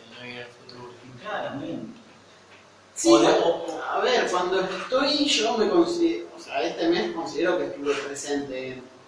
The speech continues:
Speaker 3: no es que me estaba comiendo. Después sí, una cosa es la emocionalidad, momento a momento, ponele, yo ahora estoy hablando y estoy acá, y lo que llevo la reunión, estuve acá presente en la reunión todo el tiempo. No es que estoy, no, pero es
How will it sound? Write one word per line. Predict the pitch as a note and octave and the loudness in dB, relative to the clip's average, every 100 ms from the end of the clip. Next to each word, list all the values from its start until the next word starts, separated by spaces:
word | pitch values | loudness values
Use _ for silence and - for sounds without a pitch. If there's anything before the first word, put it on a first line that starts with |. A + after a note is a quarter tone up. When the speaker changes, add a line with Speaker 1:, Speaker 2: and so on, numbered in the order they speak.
| - - C3 | -20 -20 -14
Speaker 3:
no | C3+ | -12
es | C3+ | -10
que | C#3 | -12
me | B2+ | -12
estaba | B2+ C3+ C3+ C3+ | -4 -2 -2 -4
comiendo. | C3+ C3 B2+ A#2 - | -8 -10 -10 -12 -14
Después | - - A3 | -14 -6 -6
sí, | A#3 G#3+ D#3+ | -2 -2 0
una | D#3 D#3 | 0 -2
cosa | D3+ | -4
es | C3+ | -4
la | C#3+ | -4
emocionalidad, | C#3 - B2+ B2 C#3+ G#3 - C3 | -4 -6 -12 -4 0 2 2 -2
momento | D#3 F3+ E3 | -4 -4 -2
a | |
momento, | C#3+ - - | -2 -2 -2
ponele, | - D#3+ - - | -2 -2 -2 -4
yo | - | -2
ahora | - | -2
estoy | - - | -2 -4
hablando | - - A#2 | -2 -2 -2
y | |
estoy | - - F2+ | -4 -6 -8
acá, | F2+ F#2+ F#2+ - - - C3 | -2 -2 -2 -8 -16 -20 -16
y | C3 | -14
lo | C3+ | -12
que | C3 | -10
llevo | D3+ D3+ | -8 0
la | C#3 | 0
reunión, | C3 B2+ C#4+ D#4+ E4+ - - | 0 -6 -2 -2 -2 -4 -12
estuve | - A4+ C3 | -10 -4 0
acá | - - | 0 -4
presente | C3+ C#3+ C#3 | -6 -10 -8
en | |
la | B2+ | -10
reunión | C3+ C#3+ C#3+ | -10 -8 -8
todo | C3 | -6
el | B2+ | -8
tiempo. | D#3 C#3 - - - - - - B2 | -4 -4 -6 -14 -20 -20 -20 -20 -20
No | B2+ | -18
es | B2 | -14
que | B2 A#2+ A#2 | -10 -10 -10
estoy, | A#2+ B2 B2+ - - E4+ | -12 -12 -12 -14 -12 -6
no, | F#4+ - | -4 -2
pero | - G#4+ | 0 0
es | G#4+ | -2